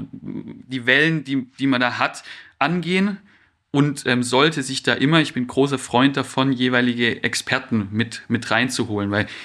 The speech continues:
ich kann's nicht lösen und, ähm, ich bin kein, ich kann jetzt zum Beispiel die Arbeitsrecht, wenn's da was Neues gibt, ich bin kein Jurist, aber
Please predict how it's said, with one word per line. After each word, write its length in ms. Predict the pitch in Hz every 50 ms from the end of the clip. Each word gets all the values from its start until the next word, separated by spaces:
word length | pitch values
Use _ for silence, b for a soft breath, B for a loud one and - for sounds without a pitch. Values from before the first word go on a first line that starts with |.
| B B B _ _ _
ich 320 | _ 160 160 160 - _
kann's 260 | - - 143 135 131 -
nicht 220 | 147 143 139 -
lösen 420 | 117 113 110 107 104 95 104 104
und, 320 | 95 107 113 113 107 107 -
ähm, 240 | - 117 117 113 120
ich 240 | - 147 - - -
bin 180 | - 131 131 127
kein, 540 | 123 - 123 127 127 131 127 127 117 117 - _ _ _ -
ich 140 | - -
kann 180 | _ - 123 123
jetzt 220 | 123 117 - -
zum 120 | - - 123
Beispiel 260 | 120 117 - - 120
die 260 | 120 120 120 113 117 B B B B B B B B
Arbeitsrecht, 640 | _ 139 143 139 135 127 - - 127 120 - - -
wenn's 180 | 123 120 123
da 100 | - 127 123
was 120 | 120 117
Neues 320 | 120 131 139 143 139 139
gibt, 160 | - - 110 -
ich 140 | 117 -
bin 100 | - 143
kein 220 | 131 - 147 147 160
Jurist, 500 | 143 131 117 117 110 110 - - - -
aber 280 | 123 120 123 - -